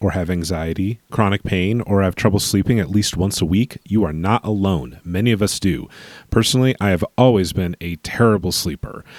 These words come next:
uh, for years and years and years. I was looking for anything that would help, and then I discovered Feels. What is Feels? Feels is premium C B D delivered directly to your doorstep.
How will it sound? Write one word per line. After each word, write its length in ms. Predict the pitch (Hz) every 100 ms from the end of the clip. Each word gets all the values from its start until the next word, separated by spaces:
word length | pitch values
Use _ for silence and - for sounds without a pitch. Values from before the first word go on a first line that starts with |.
| - -
uh, 260 | - 78 73
for 300 | - 78 76
years 420 | 80 110 123 107
and 140 | 110 92
years 260 | 98 87
and 100 | 92
years. 320 | 80 80 80 87
I 160 | 90
was 180 | 90 92
looking 260 | 113 113 107
for 180 | 101 101
anything 460 | 117 120 131 127 123
that 140 | 113
would 100 | 110
help, 400 | 87 95 90 87 -
and 180 | 90 92
then 140 | 101
I 100 | 107
discovered 580 | 101 95 - 82 85 85 -
Feels. 640 | - 147 139 - - - - - - -
What 180 | 123 151
is 160 | 139
Feels? 400 | - 127 71 -
Feels 380 | - 120 135 143
is 180 | 98 92
premium 720 | - - 127 135 147 147 147
C 300 | - - 107
B 180 | 104 104
D 320 | 90 87 73 - _
delivered 400 | - 104 110 107
directly 560 | 107 101 107 113 135 123
to 100 | -
your 120 | 101
doorstep. 600 | 90 85 82 - 62 -